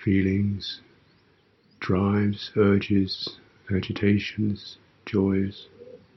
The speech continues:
These are effects. Field of cause and effect. These effects can give rise to causes. So, experiencing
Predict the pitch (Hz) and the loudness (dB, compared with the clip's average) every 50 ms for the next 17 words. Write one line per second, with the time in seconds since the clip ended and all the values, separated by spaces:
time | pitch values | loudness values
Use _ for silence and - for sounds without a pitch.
0 | _ _ - _ _ _ _ _ _ _ _ _ _ _ _ _ _ _ _ - | _ _ -20 _ _ _ _ _ _ _ _ _ _ _ _ _ _ _ _ -14
1 | - 113 107 101 - - 107 101 101 - - - 98 - - - 101 104 - - | -6 -4 -4 -4 0 0 0 0 0 -2 -6 -12 -14 -12 -6 -4 -4 -4 -4 -8
2 | - - - - - - - - - - - _ _ _ _ _ _ _ - _ | -16 -16 -16 -12 -8 -6 -6 -6 -6 -12 -16 _ _ _ _ _ _ _ -20 _
3 | _ _ _ _ _ _ - - _ _ _ _ _ _ _ _ - - - - | _ _ _ _ _ _ -20 -20 _ _ _ _ _ _ _ _ -20 -20 -18 0
4 | - 110 110 107 107 104 101 95 107 101 - _ - - 117 117 110 107 104 104 | 4 6 6 6 6 4 2 2 0 -4 -4 _ 2 4 6 6 8 6 4 4
5 | 104 - 110 107 104 - - - 110 92 - - - _ - - - - _ _ | 2 2 2 2 0 0 0 -2 -2 -2 -2 -10 -14 _ -12 -12 -12 -18 _ _
6 | _ - - 110 107 104 98 104 101 - - - 113 110 110 - _ - - - | _ -8 -2 0 0 2 0 0 -2 -2 2 2 2 2 0 -6 _ -6 -6 -6
7 | - - - - _ _ _ _ _ _ _ _ _ - - _ _ _ _ _ | -6 -8 -12 -14 _ _ _ _ _ _ _ _ _ -20 -20 _ _ _ _ _
8 | _ - - - _ - 104 92 101 104 101 98 98 104 101 - - - _ - | _ -20 -20 -6 _ 0 0 2 2 0 2 2 2 0 -2 -6 -14 -14 _ 2
9 | - 147 131 117 107 104 - - 117 113 113 - - - - - - _ - _ | 4 4 6 6 4 0 -2 -2 -6 -6 -6 -8 -10 -16 -20 -20 -20 _ -20 _
10 | _ - - - 120 113 107 117 - _ _ _ _ _ _ _ _ _ _ _ | _ -16 -10 -8 -8 -8 -8 -10 -14 _ _ _ _ _ _ _ _ _ _ _
11 | _ _ _ _ _ _ _ _ _ - - - _ 107 95 95 92 98 104 - | _ _ _ _ _ _ _ _ _ -18 -18 -4 _ 2 2 2 2 -2 -4 -8
12 | - - 98 98 95 92 | -6 -4 -4 -4 -4 -6